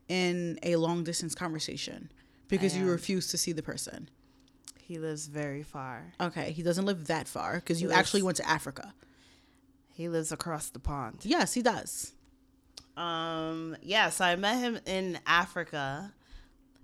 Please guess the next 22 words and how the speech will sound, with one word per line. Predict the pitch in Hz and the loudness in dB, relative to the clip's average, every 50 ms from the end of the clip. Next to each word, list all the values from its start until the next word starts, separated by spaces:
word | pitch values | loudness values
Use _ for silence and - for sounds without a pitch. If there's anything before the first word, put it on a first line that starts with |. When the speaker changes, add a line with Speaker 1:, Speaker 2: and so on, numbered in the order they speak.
| - - - - - _ | -16 -16 -16 -20 -20 _
Speaker 2:
when | - - 151 147 | -8 -6 -4 -4
I | |
went | 147 147 151 151 | -4 -4 -4 -6
to | 180 | -6
Ghana, | 170 165 151 147 143 143 139 143 139 - | -4 -2 -4 -2 -4 -4 -6 -6 -8 -8
Speaker 1:
Yeah. | - 185 185 - | -8 -8 -6 -4
Speaker 2:
and | 151 147 147 | -2 0 0
I | 147 | 0
met | 147 151 151 139 - | 0 0 -2 -2 -4
him | 165 160 151 143 | -4 -6 -4 -2
literally, | 147 151 147 156 156 151 151 156 151 147 | -4 -2 -2 -2 -2 -2 -2 -4 -4 -6
like, | 143 135 - - - - - - | -6 -6 -6 -8 -12 -16 -12 -10
an | 151 156 147 - | -6 -6 -6 -4
hour | - - 139 139 143 143 143 147 151 151 | -2 0 0 2 2 0 0 -2 -4 -4
or | 147 147 | -6 -6
two | - - - 165 151 | -8 -6 -6 -6 -6
before | 143 143 139 - - 143 143 | -6 -8 -10 -8 -8 -8 -6
I | 139 143 143 | -6 -6 -6
had | 139 139 135 135 135 | -6 -6 -6 -8 -8
to | - - 139 | -8 -10 -8
leave. | 139 143 135 131 135 151 190 208 - - - | -8 -6 -8 -6 -6 -8 -8 -10 -12 -10 -6
Speaker 1:
Yeah. | 185 180 170 - | -4 -4 -4 -4